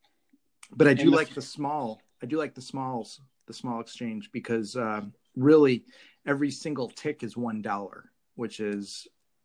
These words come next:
Speaker 1: which is really, uh, inexpensive. And I, I paid the one hundred dollar fee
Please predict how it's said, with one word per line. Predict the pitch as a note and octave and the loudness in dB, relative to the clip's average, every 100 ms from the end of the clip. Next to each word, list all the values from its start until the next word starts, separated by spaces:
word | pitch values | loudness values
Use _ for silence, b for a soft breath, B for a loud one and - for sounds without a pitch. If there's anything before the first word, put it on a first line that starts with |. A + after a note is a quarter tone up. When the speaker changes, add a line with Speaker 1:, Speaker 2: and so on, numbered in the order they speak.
| _ _ | _ _
Speaker 1:
which | A2 G2+ | -12 -8
is | A2 G#2 | -8 -2
really, | A2+ G#2+ G#2 G#2 | 0 2 0 0
uh, | G2+ G2+ G2 | -2 -2 -6
inexpensive. | G#2 A#2 G#2 - A#2 G#2+ - A2 A#2 - B B B B B _ | -2 0 -2 -4 -2 -2 -2 -6 -6 -14 B B B B B _
And | A2+ A2 | -2 0
I, | G#2+ G#2 A2 | 0 -2 -4
I | A#2 | -4
paid | - C3 | 2 2
the | A#2+ | 4
one | A#2 A#2+ | 2 2
hundred | B2 A#2+ | 2 2
dollar | A2 A2 A2 | 2 0 0
fee | G#2+ - B2+ B2+ D3 | -4 -2 0 0 -2